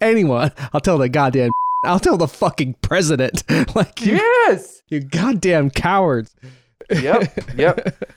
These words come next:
Speaker 1: <laughs>
Speaker 2: Nobody wants to be the bad guy, but everybody's an asshole. I don't understand
Speaker 1: Yeah.
Speaker 2: that. Like, if you're gonna be an
Speaker 1: <laughs>
Speaker 2: asshole,
Speaker 1: That's funny.
Speaker 2: eh,
Speaker 1: Yeah.
Speaker 2: <laughs> if you're gonna be an asshole, own it, man. Be a bad guy all the way through,
Speaker 1: Yeah.
Speaker 2: you know?
Speaker 1: Be a
Speaker 2: Like,
Speaker 1: useful
Speaker 2: oh.
Speaker 1: asshole at least.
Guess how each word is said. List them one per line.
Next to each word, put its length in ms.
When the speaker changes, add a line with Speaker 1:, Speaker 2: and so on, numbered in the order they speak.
Speaker 1:
<laughs> 220
Speaker 2:
Nobody 320
wants 220
to 80
be 120
the 100
bad 260
guy, 160
but 160
everybody's 560
an 80
asshole. 580
I 120
don't 180
understand 480
Speaker 1:
Yeah. 200
Speaker 2:
that. 180
Like, 260
if 380
you're 120
gonna 180
be 160
an 100
Speaker 1:
<laughs> 0
Speaker 2:
asshole, 520
Speaker 1:
That's 140
funny. 380
Speaker 2:
eh, 280
Speaker 1:
Yeah. 480
Speaker 2:
<laughs> 200
if 240
you're 160
gonna 180
be 160
an 80
asshole, 680
own 320
it, 180
man. 360
Be 140
a 60
bad 380
guy 220
all 320
the 80
way 240
through, 320
Speaker 1:
Yeah. 420
Speaker 2:
you 140
know? 380
Speaker 1:
Be 60
a 40
Speaker 2:
Like, 120
Speaker 1:
useful 420
Speaker 2:
oh. 120
Speaker 1:
asshole 460
at 60
least. 420